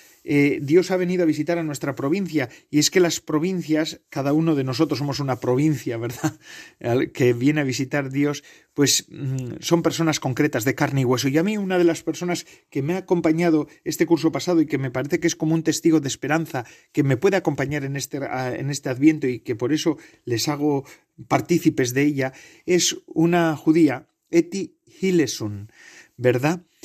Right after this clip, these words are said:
Es, en mil novecientos ochenta y uno se publicaron en su lengua original, que es el neerle-, neerlandés,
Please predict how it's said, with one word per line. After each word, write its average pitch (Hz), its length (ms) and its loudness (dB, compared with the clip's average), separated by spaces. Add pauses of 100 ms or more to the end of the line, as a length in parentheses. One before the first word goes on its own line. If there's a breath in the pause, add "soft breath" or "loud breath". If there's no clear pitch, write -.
(280 loud breath)
Es, 160 300 4
en 156 580 0
mil 214 160 -4
novecientos 196 460 -4
ochenta 151 420 -2
y 160 100 -2
uno 175 140 0
se 156 140 2
publicaron 139 760 0
en 135 160 -4
su - 140 -4
lengua 165 260 0
original, 139 580 -2
que 131 100 -6
es 127 140 -2
el 113 200 2
neerle-, 113 560 2
neerlandés, 120 1040 0